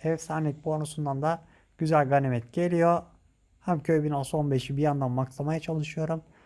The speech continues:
Hem de savaş kitabı görevini tamamlıyoruz. İkinci saldırıya hazırlanalım, devam edelim.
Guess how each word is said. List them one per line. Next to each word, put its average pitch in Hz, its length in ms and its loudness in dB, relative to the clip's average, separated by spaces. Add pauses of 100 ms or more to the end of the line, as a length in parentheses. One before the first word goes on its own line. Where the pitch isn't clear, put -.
Hem 131 300 0
de 160 260 4 (540)
savaş 143 440 4
kitabı 143 320 -2
görevini 135 500 2 (180)
tamamlıyoruz. 131 680 0 (320)
İkinci 214 320 2
saldırıya 214 380 8
hazırlanalım, 202 580 2
devam 165 280 2
edelim. 127 320 -2